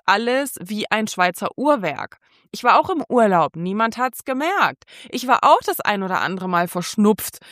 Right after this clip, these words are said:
vielleicht auch ohne Stimme. Und die Folgen gingen trotzdem pünktlich online.“ Warum? Weil ich das Prinzip der Vorproduktion nicht nur gefühlt predige, sondern auch wirklich selber eiskalt durchziehe.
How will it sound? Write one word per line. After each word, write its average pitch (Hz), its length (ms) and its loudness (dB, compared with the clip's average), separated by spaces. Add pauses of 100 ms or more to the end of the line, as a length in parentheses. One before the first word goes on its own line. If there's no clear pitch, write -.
(120)
vielleicht 208 360 0
auch 208 100 2
ohne 220 320 0
Stimme. 247 500 0 (340)
Und 220 200 2
die 233 80 0
Folgen 208 320 2
gingen 247 240 2
trotzdem - 480 2
pünktlich 175 480 -2
online.“ - 420 -6 (380)
Warum? 165 760 2 (400)
Weil 208 200 0
ich - 180 -4
das - 240 0
Prinzip 202 720 0 (100)
der 190 140 4
Vorproduktion 247 1120 0 (280)
nicht 370 500 2
nur 269 300 2
gefühlt 208 540 0
predige, 175 640 0 (320)
sondern 285 380 2
auch - 200 2
wirklich 240 520 -2
selber 202 460 0 (100)
eiskalt 214 560 -2
durchziehe. - 640 -2